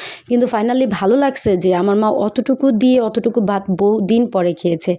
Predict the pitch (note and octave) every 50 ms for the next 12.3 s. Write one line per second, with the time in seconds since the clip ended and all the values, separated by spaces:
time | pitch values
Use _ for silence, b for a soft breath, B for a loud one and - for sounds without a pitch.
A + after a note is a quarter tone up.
0 | B B B B B B B G#3+ G3+ G#3 G3+ G#3 G#3 G#3 F#3 E3 F#3+ F#3+ F#3 E3+
1 | F#3+ E3+ F3 G#3 F#3+ G3+ G3 F#3 - A#3 A3+ G3 E3+ F#3 F3+ F3 - - F#3+ F#3+
2 | - - - - F#3 F3+ F3 D#3 F#3 F#3 F3+ F3+ F3+ B B B B B E3+ F3+
3 | G3+ G3+ F#3+ F#3+ F#3+ F#3 F3 F#3+ G3 F#3+ F#3+ F3+ - - F#3+ G#3+ G3 - - G#3
4 | - - A3 G#3 G#3+ G#3 G3 G3 F#3+ - C#4+ D4 B B B B B B - F#3
5 | G3 F#3+ F#3+ F#3+ F#3 F#3 - - G#3 - A#3+ B3+ - - F#3+ E3 F3+ - - G#3
6 | F#3+ F#3+ G#3 G#3 G3+ - B3 - - C4+ B3+ - A#3 - G#3+ F#3 F3 E3 - -
7 | F#3+ - - F#3 E3+ F3+ F#3 F#3+ F#3 - F3 F3 F#3 F3 F3+ F3+ F3+ F3+ - -
8 | A3+ A3 A3+ - - - - A#3+ A#3 A#3 A#3 A#3 A#3 A3+ A3+ A3+ A3+ A3+ A3 A3+
9 | B B B B B B B F#3+ F#3 F#3+ F#3+ F#3+ G3+ A3+ A#3+ - C#4 A#3 B3+ C4+
10 | C#4 B3 - A#3 - A3 F#3 F#3 G#3 G#3+ G#3+ G3 F3+ E3 - - - F3 - -
11 | G3+ G3+ A#3+ C#4+ D4 - - - B3+ G3+ G#3 F#3+ F#3 F3+ - - F#3 F3 - G#3
12 | G3 F#3+ G#3 G#3 A3+ A#3+